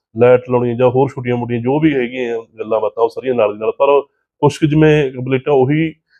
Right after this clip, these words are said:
ਪਿੱਛੇ ਰਹਿ ਗਈਆਂ, ਜਿਨ੍ਹਾਂ ਨੂੰ ਸਾਨੂੰ ਟੈਂਡਰ ਲਾਉਣਾ ਪੈਣਾ। ਮੰਨ ਲਓ ਕੋਈ ਗਲੀ ਬਣਨੀ ਆ ਜਾਂ ਸੀਵਰੇਜ ਪੈਣਾ, ਇਹੋ ਜਿਹੀਆਂ ਕੁਛ ਕੰਪਲੇਂਟਾਂ ਨੇ, ਜਿਨ੍ਹਾਂ ਦਾ ਹੱਲ ਨਾਲ ਦੀ ਨਾਲ ਬਾਅਦ ਚ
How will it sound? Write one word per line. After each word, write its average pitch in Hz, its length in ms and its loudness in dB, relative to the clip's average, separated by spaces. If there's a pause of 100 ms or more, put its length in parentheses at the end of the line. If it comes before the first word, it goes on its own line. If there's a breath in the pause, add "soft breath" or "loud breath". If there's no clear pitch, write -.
(160)
ਪਿੱਛੇ 143 260 2
ਰਹਿ 131 140 4
ਗਈਆਂ, 160 120 2
ਜਿਨ੍ਹਾਂ 160 220 2
ਨੂੰ 165 180 2
ਸਾਨੂੰ 143 180 -2
ਟੈਂਡਰ 120 240 2
ਲਾਉਣਾ 117 220 2
ਪੈਣਾ। 110 180 -2
ਮੰਨ 117 140 0
ਲਓ 120 140 -2
ਕੋਈ 120 160 -8
ਗਲੀ 113 280 -6
ਬਣਨੀ 113 440 -2
ਆ 110 140 -4
ਜਾਂ 110 160 -2
ਸੀਵਰੇਜ 120 440 -10
ਪੈਣਾ, 107 280 -2 (420)
ਇਹੋ 127 80 6
ਜਿਹੀਆਂ 147 220 2
ਕੁਛ 139 160 -4
ਕੰਪਲੇਂਟਾਂ 127 400 0
ਨੇ, 151 80 6
ਜਿਨ੍ਹਾਂ 151 220 4
ਦਾ 156 140 4
ਹੱਲ 139 180 2
ਨਾਲ 131 220 2
ਦੀ 123 60 -2
ਨਾਲ 123 160 0
ਬਾਅਦ 123 160 2
ਚ - 20 -20